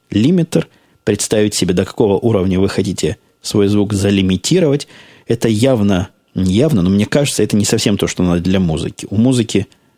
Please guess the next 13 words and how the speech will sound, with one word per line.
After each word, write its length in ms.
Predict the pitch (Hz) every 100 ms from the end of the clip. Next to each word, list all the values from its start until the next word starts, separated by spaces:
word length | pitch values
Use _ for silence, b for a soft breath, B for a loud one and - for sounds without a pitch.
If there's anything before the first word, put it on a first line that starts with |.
| _
гораздо 440 | 113 110 110 98 101
больше 340 | 95 92 -
динамический 520 | 101 101 101 - -
диапазон, 520 | 98 95 - 98 92
чем 240 | 90 - 87
у 160 | 85
разговорного 720 | 80 98 104 98 90 90 87 - b b b b
жанра, 520 | - 101 113 185 131 98
и 240 | 92 90
сужать 440 | 82 104 110 156 -
его, 220 | 87 -
а 80 | 90
лимитер, 480 | 98 104 95 -